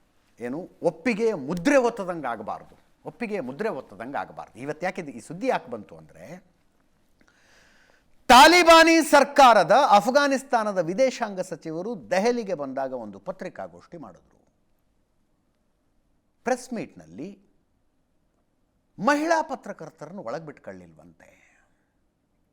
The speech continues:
ಮಹಿಳಾ ಪತ್ರಕರ್ತರನ್ನು ಒಳಗೆ ಬಿಟ್ಕೊಳ್ಳಿಲ್ಲ. ಪತ್ರಿಕಾಗೋಷ್ಠಿ ನಡೆದಿದ್ದೆಲ್ಲಿ?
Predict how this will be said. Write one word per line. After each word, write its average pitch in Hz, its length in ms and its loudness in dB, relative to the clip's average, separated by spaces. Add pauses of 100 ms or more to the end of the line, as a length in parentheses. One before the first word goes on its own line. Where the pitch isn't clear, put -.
(880)
ಮಹಿಳಾ 311 220 2
ಪತ್ರಕರ್ತರನ್ನು 185 640 -8
ಒಳಗೆ 104 180 -12
ಬಿಟ್ಕೊಳ್ಳಿಲ್ಲ. 67 480 -20 (1400)
ಪತ್ರಿಕಾಗೋಷ್ಠಿ 254 920 0
ನಡೆದಿದ್ದೆಲ್ಲಿ? 180 680 -12